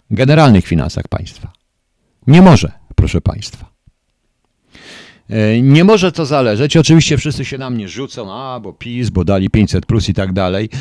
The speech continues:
a ja zaraz do tego dojdę, po prostu. E, e, b-, może nawet nie teraz, nie chcę o tym mówić. Ja osobiście zamiast pięćset plus uważam zupełnie inny system podatkowy i pozwolić Polakom zarabiać oraz z-, zmniejszyć całkowicie vat na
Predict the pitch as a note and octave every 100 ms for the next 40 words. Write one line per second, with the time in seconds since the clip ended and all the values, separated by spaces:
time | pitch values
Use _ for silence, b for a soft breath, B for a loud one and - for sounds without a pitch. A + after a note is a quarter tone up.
0 | B B - C3+ C3+ C3+ A#2+ C3 A2+ A2
1 | A2 A2+ G2+ C#2+ A1 _ _ - F2 -
2 | _ - _ _ _ _ _ _ _ _
3 | - F#2 F2+ F#2 F#2 - A2 G2+ G2+ G2+
4 | G2+ F2 F2+ E2 E2 G2 D#2+ - C3 C#3
5 | C#3+ D#3+ D#3+ F3+ G3 F3 F3+ F3 F3 E3+
6 | F3+ D3+ D3+ C3+ D3 D3 D#3 D#3 C3 C#3+
7 | C3+ C#3 B2+ C3 C3 B2+ B2+ A#2 C3 A#2+
8 | A2+ B2+ A2 A#2+ A#2 A#2 A#2 A2 - A2+
9 | A2+ A2+ A#2 G#2+ A2 - G#2+ G#2 G2+ -
10 | A#2 G#2+ G#2 G#2+ G#2+ A2 - G#2 G2 G#2
11 | F#2 F#2+ G#2+ G#2 F#2+ G2 G2 F#2+ G2 F#2
12 | F2 F#2+ A2 G#2 G#2 - G#2 - G#2 G2+
13 | G#2 F2+ A#2 A2+ - E2+